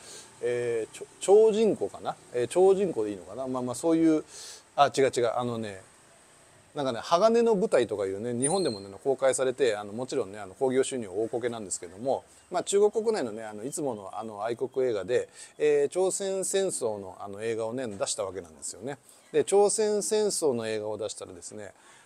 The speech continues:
あの、まあ、まあ、中国国内じゃね、どうせね、あの、無理やりそれしか見-、あの、見れないようにするんで、あの、なんつうのかな、まあ、興行収入はね、あの、たっぷり上がるんですけども、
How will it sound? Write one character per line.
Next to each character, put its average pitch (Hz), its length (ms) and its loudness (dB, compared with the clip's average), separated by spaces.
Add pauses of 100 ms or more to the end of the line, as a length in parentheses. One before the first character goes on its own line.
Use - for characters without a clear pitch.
(160)
あ 127 180 0
の、 113 320 -2
ま 131 80 -2
あ、 123 40 0
ま 117 80 -2
あ、 - 20 -4
中 175 160 2
国 196 100 6
国 202 220 -4
内 175 100 -2
じ 113 60 0
ゃ 104 60 -4
ね、 107 100 -6
ど 104 100 -4
う 107 60 -4
せ 127 100 -8
ね、 120 100 -4
あ 117 60 -6
の、 92 260 -12
無 113 120 -6
理 131 60 0
や 131 100 4
り 123 240 -2
そ - 100 -6
れ 127 80 0
し 123 100 -2
か 98 100 -12
見-、 107 220 -12
あ 113 100 -10
の、 107 80 -12
見 110 120 -2
れ 120 80 2
な 113 100 -4
い 107 40 -6
よ 104 60 -8
う - 20 -10
に 95 80 -12
す - 100 -10
る 101 80 -12
ん 92 140 -18
で、 110 180 0 (340)
あ 117 140 -6
の、 101 540 -8 (1120)
な 131 120 -4
ん 120 40 -4
つ - 80 -8
う - 20 -6
の 104 80 -8
か 98 140 -12
な、 113 280 -6
ま 117 120 -6
あ、 - 20 -4
興 139 220 4
行 143 100 4
収 147 160 0
入 123 120 -2
は 95 80 -10
ね、 104 100 -8
あ 101 60 -6
の、 95 40 -10
た 120 120 -4
っ - 40 -12
ぷ 135 80 -6
り 113 60 2
上 104 80 0
が 110 100 0
る 123 60 0
ん 120 80 -4
で 95 60 -8
す - 80 -8
け 92 80 -16
ど 90 100 -16
も、 120 240 -4